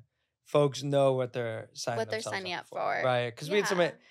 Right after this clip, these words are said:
Speaker 1: not even incidents early on, but people early on didn't realize, we didn't even realize, like,
Speaker 2: Yeah,
Speaker 1: how far
Speaker 2: where it was
Speaker 1: some of
Speaker 2: gonna
Speaker 1: these
Speaker 2: go.
Speaker 1: clips would
Speaker 2: Mm-hmm.
Speaker 1: spread. And the D Ms and, you know, the, we can't control the internet. Uh,
Speaker 2: No.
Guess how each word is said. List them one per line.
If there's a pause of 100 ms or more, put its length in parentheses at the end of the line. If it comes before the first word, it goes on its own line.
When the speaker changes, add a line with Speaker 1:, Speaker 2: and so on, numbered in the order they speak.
(140)
Speaker 1:
not
even
incidents
early
on,
but
people (420)
early
on
didn't
realize,
we
didn't
even
realize,
like,
Speaker 2:
Yeah,
Speaker 1:
how
far
Speaker 2:
where
it
was
Speaker 1:
some
of
Speaker 2:
gonna
Speaker 1:
these
Speaker 2:
go.
Speaker 1:
clips
would
Speaker 2:
Mm-hmm.
Speaker 1:
spread.
And (360)
the
D
Ms
and, (320)
you
know,
the,
we
can't
control
the
internet.
Uh,
Speaker 2:
No.